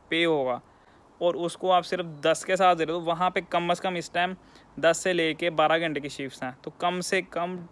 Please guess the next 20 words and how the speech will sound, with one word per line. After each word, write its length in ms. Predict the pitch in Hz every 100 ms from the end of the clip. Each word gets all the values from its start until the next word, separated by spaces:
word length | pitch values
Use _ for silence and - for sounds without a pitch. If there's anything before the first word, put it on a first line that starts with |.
| _
टू 140 | 196 202
फ़ोर्टी 440 | - 156 151 185
से 140 | 185 185
लेके 340 | 151 139 143
ना 200 | 151 185 - - - - -
कम 340 | - 180 185 190
से 240 | 202 190
कम 380 | 180 175 175 165 -
टू 180 | 185 190
सेवेंटी, 540 | 180 175 160 165 175 170
एटी 240 | 156 165
के 140 | 160
राउंड 240 | 156 151 156
भाई 180 | 160 170
हर 300 | - 147 156
बंदा 300 | 143 139 147
दिहाड़ी 300 | 147 135 139
लगा 340 | 139 143 160
रहा 120 |
है। 60 | 165